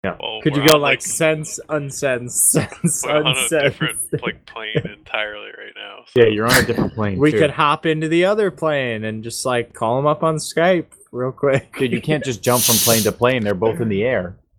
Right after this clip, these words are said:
Speaker 3: Oh, that's
Speaker 1: <laughs> Uh,
Speaker 3: true. But that, that's the best part of the movie. Jeez, man.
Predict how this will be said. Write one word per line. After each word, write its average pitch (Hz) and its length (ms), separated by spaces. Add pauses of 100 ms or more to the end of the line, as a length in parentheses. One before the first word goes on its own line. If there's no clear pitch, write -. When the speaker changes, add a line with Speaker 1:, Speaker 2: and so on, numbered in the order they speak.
(440)
Speaker 3:
Oh, 160 580
that's 170 340 (100)
Speaker 1:
<laughs> - 100
Uh, - 40
Speaker 3:
true. 156 440
But 165 160
that, 208 280
that's 202 300
the 254 140
best 220 360
part 330 240
of 233 60
the 214 80
movie. 208 760 (400)
Jeez, 214 1160
man. 247 560